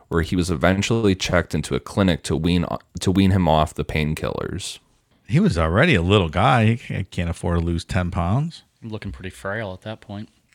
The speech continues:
Speaker 1: In December nineteen ninety-three, Michael was served a warrant for a strip search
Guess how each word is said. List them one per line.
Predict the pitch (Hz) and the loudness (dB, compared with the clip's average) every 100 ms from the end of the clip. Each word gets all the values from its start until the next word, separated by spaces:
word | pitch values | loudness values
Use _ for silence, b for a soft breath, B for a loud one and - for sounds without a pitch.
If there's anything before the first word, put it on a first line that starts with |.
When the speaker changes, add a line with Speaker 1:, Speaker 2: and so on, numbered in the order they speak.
| b b | b b
Speaker 1:
In | 104 | 0
December | 92 - 113 113 | 2 2 4 6
nineteen | 92 85 76 92 | 6 4 2 -2
ninety-three, | 80 78 78 - 82 | 0 0 -2 -2 -2
Michael | 82 82 - 95 | 0 0 2 0
was | - | 2
served | 92 87 80 | 2 0 0
a | 71 | -4
warrant | 80 85 82 80 | -2 0 0 -2
for | - 85 | -2 -4
a | 78 | -2
strip | - 98 87 | 0 0 0
search | - 67 62 - | -2 -4 -4 -8